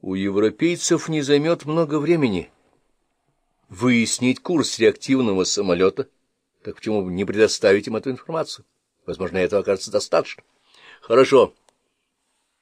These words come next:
Будь с ними поласковее», — сказал он наконец. «Сообщи им про полёт в Марсель и скажи, что как только у нас появится дополнительная информация, мы сразу же поделимся ею». «Понял, сэр. Будет сделано».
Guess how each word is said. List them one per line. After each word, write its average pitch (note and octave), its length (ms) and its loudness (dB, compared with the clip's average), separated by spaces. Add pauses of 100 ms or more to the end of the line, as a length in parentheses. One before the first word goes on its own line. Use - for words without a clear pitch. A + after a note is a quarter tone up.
(260)
Будь - 180 -4
с - 160 -8
ними G2 220 -2
поласковее», — F#2 680 2
сказал E2+ 300 -4
он E2+ 80 -6
наконец. E2+ 400 -6 (480)
«Сообщи - 640 -4
им B2 80 0
про G2+ 100 -2
полёт F#2+ 280 2
в G2 40 -10
Марсель F#2+ 460 0 (280)
и B2 120 -2
скажи, G#2 380 0 (560)
что - 140 -20
как - 120 -20
только F#2+ 160 -6
у A2 40 0
нас A2+ 200 2
появится A2+ 520 4
дополнительная G#2+ 540 0
информация, A#2+ 580 0
мы A#2+ 140 0
сразу A#2 300 2
же A2 100 2
поделимся F#2+ 520 0
ею». F#2 260 -8 (400)
«Понял, A2 340 2
сэр. D3 260 4 (480)
Будет E2 220 -10
сделано». G#2 460 2